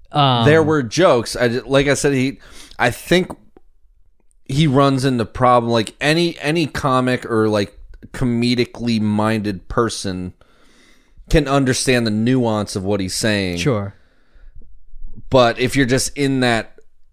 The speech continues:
Speaker 1: If it
Speaker 2: surface, if
Speaker 1: wasn't
Speaker 2: you're in that surface level of, "Oh, this, this subject, you can't make any joke about it," you, they're, they're
Speaker 1: Yeah.
Speaker 2: not even hearing what he's saying.
Speaker 1: No,
Speaker 2: It's
Speaker 1: no.
Speaker 2: just
Speaker 1: A lot
Speaker 2: there's,
Speaker 1: of times
Speaker 2: there's a
Speaker 1: that's what
Speaker 2: few
Speaker 1: it is.
Speaker 2: trigger words.
Speaker 1: Yeah.
Speaker 2: "Oh, he's, he said that," so, like,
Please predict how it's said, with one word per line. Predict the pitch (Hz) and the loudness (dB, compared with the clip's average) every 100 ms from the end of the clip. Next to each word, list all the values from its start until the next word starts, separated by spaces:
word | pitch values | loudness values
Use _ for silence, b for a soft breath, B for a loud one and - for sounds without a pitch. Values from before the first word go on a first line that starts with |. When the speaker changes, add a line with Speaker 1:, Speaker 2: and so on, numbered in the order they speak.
| - - - | -20 -20 -12
Speaker 1:
If | |
it | - | -4
Speaker 2:
surface, | - 175 160 208 | 2 6 6 6
if | 220 | 6
Speaker 1:
wasn't | 226 180 208 | 4 4 2
Speaker 2:
you're | 180 | 2
in | 185 | 2
that | 156 | 0
surface | - 156 156 135 - | 2 2 2 -2 2
level | 123 117 120 | 2 4 2
of, | 120 107 95 B B B B | 2 0 -2 B B B B
"Oh, | 127 113 104 | 2 2 0
this, | 98 127 - - - - | -2 -2 -2 -8 -12 -16
this | 95 127 139 | -2 0 0
subject, | - 147 117 104 98 - - - - | 0 0 0 0 -2 -2 -16 -20 -10
you | 107 | -4
can't | 131 113 | -2 0
make | 110 | 0
any | 110 117 | 0 2
joke | 120 | 2
about | 113 117 113 | 4 2 2
it," | |
you, | 113 107 101 | -2 -8 -12
they're, | - 139 | -6 -6
they're | 127 143 147 | -4 0 2
Speaker 1:
Yeah. | |
Speaker 2:
not | 170 185 | 4 2
even | 131 | -2
hearing | 110 - 156 180 143 110 107 | -8 -8 -2 0 2 0 0
what | 107 | -2
he's | 98 | -2
saying. | - 127 104 85 82 - | -2 -2 -2 -4 -8 -4
Speaker 1:
No, | 185 165 127 | 2 4 4
Speaker 2:
It's | 117 | 2
Speaker 1:
no. | |
Speaker 2:
just | 104 95 - - | -2 -4 -8 2
Speaker 1:
A | 170 | 4
lot | 170 165 | 6 6
Speaker 2:
there's, | 160 | 4
Speaker 1:
of | - | 2
times | 139 - | 2 0
Speaker 2:
there's | |
a | 139 | 0
Speaker 1:
that's | 151 | 2
what | 139 | 2
Speaker 2:
few | 135 | 2
Speaker 1:
it | 113 | -2
is. | 107 | -6
Speaker 2:
trigger | - 165 147 120 | 0 2 2 0
words. | 107 104 104 92 - | 0 0 0 -2 -10
Speaker 1:
Yeah. | - | -2
Speaker 2:
"Oh, | 117 120 | 0 0
he's, | 110 113 - - | 0 -4 -4 -6
he | 117 110 | -4 -4
said | - - - 120 107 | -4 -8 -2 -2 2
that," | 131 110 | 0 0
so, | 113 101 | -2 0
like, | 98 92 | -2 -4